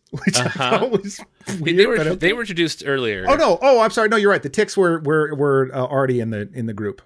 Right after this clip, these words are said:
Speaker 1: Um,
Speaker 2: But, but we were introduced to, um, Monster, Cable, the Man with No
Speaker 1: Mm-hmm.
Speaker 2: Bones, Fly, hair,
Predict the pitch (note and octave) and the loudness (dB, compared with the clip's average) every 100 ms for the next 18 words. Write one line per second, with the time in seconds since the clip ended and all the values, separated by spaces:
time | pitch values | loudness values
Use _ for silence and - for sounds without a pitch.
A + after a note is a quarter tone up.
0 | _ A#2 G#2+ A#2 C3+ G2 - _ B2+ C#3+ | _ -6 -4 -2 -4 -6 -20 _ -4 -4
1 | C3+ F3 A3+ F3+ C3+ C3+ - - C3+ B2 | -2 -4 -2 -2 -2 -6 -6 -6 -2 -2
2 | A#2 A#2 G#2 G2+ G2+ - A#2 B2 - D#3+ | -2 -4 -4 -8 -12 -8 -4 -4 -6 -6
3 | E3+ - _ - A#2+ A2+ B2 D3+ _ _ | -6 -10 _ -6 -6 -4 -6 -8 _ _
4 | _ _ _ _ G#2+ G#2 F#2+ - D3+ B2+ | _ _ _ _ -18 -14 -14 -10 -4 -4
5 | A2 - _ - - - - A#2+ A2 A2+ | -4 -10 _ -20 -20 -16 -2 0 2 0
6 | C#3 _ _ _ _ - D#3 A#2+ G2+ G#2+ | -4 _ _ _ _ -8 -4 -4 -4 -8